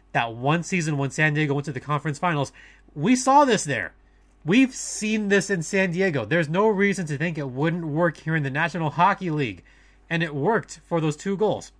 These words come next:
So Comtois currently leads the team in goals with two. Those are the only two goals scored for the Ducks the entire game, because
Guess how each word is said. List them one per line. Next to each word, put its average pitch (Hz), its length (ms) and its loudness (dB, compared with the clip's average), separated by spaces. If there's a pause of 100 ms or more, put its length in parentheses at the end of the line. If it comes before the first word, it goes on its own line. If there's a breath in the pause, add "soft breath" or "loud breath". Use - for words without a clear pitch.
(680)
So 170 200 -4
Comtois 165 520 0 (420 loud breath)
currently 208 540 -4
leads 170 460 -2
the 160 140 -2
team 151 520 -2 (360 loud breath)
in 156 220 -4
goals 147 460 0
with 135 240 -4 (460)
two. 113 320 -2 (920)
Those 160 200 2
are 180 40 -4
the 151 180 -4
only 170 240 0
two 180 300 -4
goals 156 240 2
scored 143 300 0
for 151 200 -4
the 139 100 -2
Ducks 127 220 -4
the 127 120 -10
entire 104 500 -8
game, 107 280 -8
because 101 340 -10